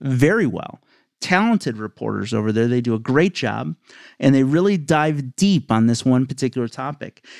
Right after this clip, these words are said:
And, uh, one of the pieces that they wrote, um, this week, the title of it is Allstate's Stellar Financial Reputation Under Pressure. And they give a timeline of that.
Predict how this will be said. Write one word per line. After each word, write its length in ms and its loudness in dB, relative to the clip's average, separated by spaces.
And, 340 2
uh, 100 2
one 200 0
of 80 0
the 80 0
pieces 580 0
that 220 0
they 120 2
wrote, 440 -2
um, 560 0
this 240 2
week, 360 -2
the 100 2
title 460 0
of 100 0
it 100 -4
is 180 -2
Allstate's 680 0
Stellar 920 -2
Financial 960 0
Reputation 960 0
Under 500 2
Pressure. 640 -2
And 120 2
they 120 2
give 160 -2
a 40 0
timeline 680 0
of 120 -12
that. 280 -14